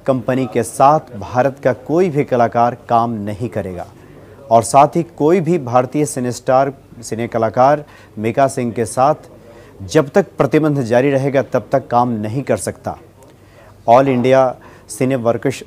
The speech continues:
एसोसिएशन के अध्यक्ष श्यामलाल गुप्ता ने कहा है कि कोई भी व्यक्ति अगर इस प्रतिबंध को तोड़ता है, यानी मीका सिंह के साथ काम करता है, उनके साथ किसी प्रकार का अनुबंध करता है, एग्रीमेंट करता है, उनके प्रोडक्शन हाउस के साथ काम करता है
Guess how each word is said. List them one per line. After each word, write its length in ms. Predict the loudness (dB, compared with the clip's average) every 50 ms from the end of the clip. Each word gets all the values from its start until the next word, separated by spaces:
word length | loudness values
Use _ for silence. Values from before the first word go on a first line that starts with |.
| -10 -8
एसोसिएशन 640 | -6 -6 -6 -6 -4 -4 -4 -4 -4 -4 -4 -4 -2
के 140 | 0 0
अध्यक्ष 420 | 0 0 2 2 0 0 0 -2 -6
श्यामलाल 580 | -6 -6 -8 -8 -4 -2 -2 0 0 0 -2
गुप्ता 340 | -2 -2 -8 -6 -2 0 0
ने 100 | 0 0
कहा 240 | -2 -4 -4 -4 -2
है 180 | 0 0 0 -2
कि 180 | -4 -8 -12 -12 -12 -8
कोई 240 | -4 -2 0 0 0
भी 220 | -2 -4 -4 -6
व्यक्ति 500 | -4 -2 -2 -2 -2 -2 -2 -4 -4 -4 -6 -14 -20 -20 -8 -2 0
अगर 200 | 2 4 4 2
इस 120 | 2 -2
प्रतिबंध 520 | -4 -4 -2 -2 0 0 0 0 0 0 -2
को 120 | -4 -6
तोड़ता 560 | -6 -6 -2 0 2 4 4 4 4 4 2
है, 200 | 2 2 -2 -8 -12 -16 -20 -20 -10 -4 -2
यानी 140 | 0 0 0
मीका 360 | 0 0 0 2 4 4 4
सिंह 220 | 4 0 -4 -2
के 100 | -2 -2
साथ 240 | -2 2 2 2 2 0 -4 -8 -2
काम 260 | 2 4 4 4 2 2
करता 320 | 0 0 0 2 2 2
है, 180 | 2 2 0 -2
उनके 280 | -2 -2 -2 -4 -4
साथ 180 | -2 0 0 0
किसी 280 | -2 -4 -10 -8 -6
प्रकार 360 | -6 -6 -4 0 0 0 0 0
का 200 | 0 -2 -2 -2 -4 -12 -20 -10 -4 -4
अनुबंध 400 | -2 0 2 2 2 2 2 2
करता 360 | 2 2 2 4 4 2 4
है, 280 | 4 4 2 0 0 -4 -4
एग्रीमेंट 420 | -4 -2 -2 -2 -4 -4 -4 -4
करता 320 | -2 -2 -2 0 2 2 2
है, 240 | 2 2 -2 -4 -6 -12 -20 -20 -14 -8
उनके 200 | -8 -6 -4 -6
प्रोडक्शन 460 | -6 -4 0 0 0 0 0 0 0
हाउस 240 | 2 2 2 2 2
के 120 | -2 -4 0
साथ 180 | 2 2 0
काम 300 | 0 0 -2 -2 -2 0
करता 320 | -2 -4 -4 -2 -2 -2 -2
है 200 | -2 -4 -8